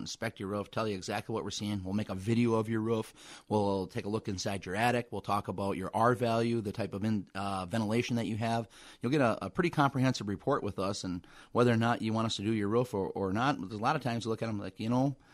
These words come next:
you probably have another five years on this roof. You're gonna wanna, wanna take a look at it, uh, every year for, for a while. Just make sure nothing's going bad. But it's, it's a pretty regular thing that we look at people and go, "Yeah, you do not need to fix this right now if you don't want to."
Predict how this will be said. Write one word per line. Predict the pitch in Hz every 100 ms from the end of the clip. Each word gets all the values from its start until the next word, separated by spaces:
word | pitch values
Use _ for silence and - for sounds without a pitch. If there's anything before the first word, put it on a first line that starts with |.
| - - -
you |
probably | 104 139 156
have |
another | 147 143 131
five | - 117 131
years | 131 143 160 165 160
on | 160
this | 165 165 -
roof. | 160 170
You're | 143
gonna | 123 127
wanna, | 131 131 123
wanna | 120 127
take | 123 131
a |
look | 123 123
at | 127
it, | 147 - 107
uh, | 107 107 98 92
every | 117 120
year | 110 113 127 143 139
for, | - 113 110 104
for | 117
a |
while. | 101 107 117
Just | 117
make | 120
sure | 110 113
nothing's | 110 110 110 104
going | 110 98 92
bad. | 98 110 127
But | 98 - _ _ - - - -
it's, | 95 - -
it's | 101 -
a |
pretty | - 160
regular | 151 151 156
thing | 139 151 143
that | 110
we | 107
look | 123
at | 123
people | 127 123
and | 110
go, | 98
"Yeah, | 95 123 135
you | 98 101
do | 110 117 117
not | 110 117
need | 110 113
to | 110
fix | 104 -
this | - 87
right | 92 92
now | 98 90 82
if |
you | 87
don't | 85
want | 92 92
to." | 87